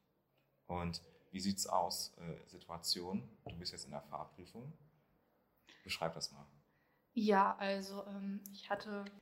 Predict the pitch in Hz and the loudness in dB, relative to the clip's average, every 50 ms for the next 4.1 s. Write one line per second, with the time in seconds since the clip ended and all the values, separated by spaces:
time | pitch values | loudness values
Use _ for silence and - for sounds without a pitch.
0 | - - - 196 202 208 196 190 - 190 185 190 190 - 233 240 247 - 285 277 | -6 -2 0 0 2 2 2 0 0 -6 -8 -8 -4 0 2 2 2 4 4 2
1 | 262 269 - - - - 208 202 202 214 202 - - 262 302 311 311 285 254 233 | 2 2 0 -10 -6 0 0 2 2 2 2 6 10 10 10 10 10 8 6 6
2 | 226 214 214 208 196 196 202 190 190 190 202 - - - - - _ - - - | 4 4 2 2 2 2 -2 -6 -6 -6 -8 -10 -14 -16 -20 -20 _ 0 6 6
3 | 262 262 - 247 - - 226 196 - - 202 - - 196 190 185 185 208 - - | 6 8 8 6 6 6 4 2 2 -2 -8 -8 -8 -10 -4 4 8 8 8 8
4 | - - | 6 -6